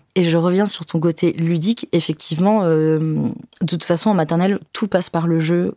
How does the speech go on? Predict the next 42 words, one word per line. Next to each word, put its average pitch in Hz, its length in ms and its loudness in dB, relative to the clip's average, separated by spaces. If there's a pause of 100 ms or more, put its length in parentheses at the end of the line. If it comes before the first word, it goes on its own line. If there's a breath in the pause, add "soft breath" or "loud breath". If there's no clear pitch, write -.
(160)
tout - 160 -10
passe 175 280 -2
par, 160 300 0
euh, 151 240 2
la 156 100 2
lecture 156 360 -2
d'albums, 156 600 2
et 151 60 -4
cetera. 156 540 -2 (320 loud breath)
Et 185 100 2
pour - 260 -12
ce - 220 -2
genre 175 180 2
de 165 80 0
chu-, - 320 -8
de 156 160 0
sujet, 170 360 -2
de 165 100 -4
toute - 220 -10
façon, 170 380 0
il 160 100 0
faut - 140 -6
trouver 165 380 -2
un 156 140 2
biais, 170 480 2
euh, 151 320 0 (540 loud breath)
une 170 160 4
entrée, 185 460 2
euh, 160 180 2
qui - 200 -10
puisse, - 360 -10
euh, 147 360 2
plaire 175 280 2
aux 175 60 -2
élèves. 156 340 0 (360 soft breath)
Et 156 140 0
donc, 156 240 0
la 151 80 0
plupart - 360 -2
du 151 120 0
temps, 180 300 0
euh, 147 400 0